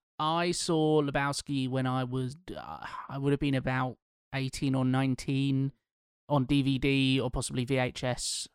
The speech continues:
uh, around a friend's house. Um, and they were very much like, "You,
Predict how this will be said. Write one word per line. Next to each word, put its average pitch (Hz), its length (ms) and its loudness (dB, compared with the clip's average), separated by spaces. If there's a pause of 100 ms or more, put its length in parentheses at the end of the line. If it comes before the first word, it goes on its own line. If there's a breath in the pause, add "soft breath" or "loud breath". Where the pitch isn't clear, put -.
uh, 123 440 -2
around 131 240 -2
a - 40 -10
friend's 127 340 -2
house. 123 520 -6 (520)
Um, 120 400 0
and 143 140 4
they 143 100 6
were 139 100 6
very 139 260 4
much - 440 -2 (240)
like, 123 440 -4 (580)
"You, 143 160 -4